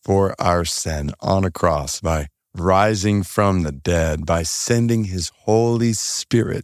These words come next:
to live in you and me so that you and I can walk today in holiness and in righteousness and experience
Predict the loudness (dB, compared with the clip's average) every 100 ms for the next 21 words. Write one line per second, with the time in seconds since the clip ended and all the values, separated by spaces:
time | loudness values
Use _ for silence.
0 | -2 0 2 4 2 0 -2 0 2 2
1 | 2 0 -4 _ _ 0 2 2 0 -2
2 | -2 0 0 -2 _ 0 2 2 2 0
3 | -2 0 0 2 2 4 4 2 -2 -10
4 | -4 0 2 2 0 0 0 0 -2 -2
5 | 2 2 2 -2 -4 -6 -8 -12 _ -2
6 | 0 2 2 2 2 0 -2 -4 -2 -4
7 | -6 -10 _ _ 0 2 2 -2 -6 -2
8 | 2 2 2 0 -2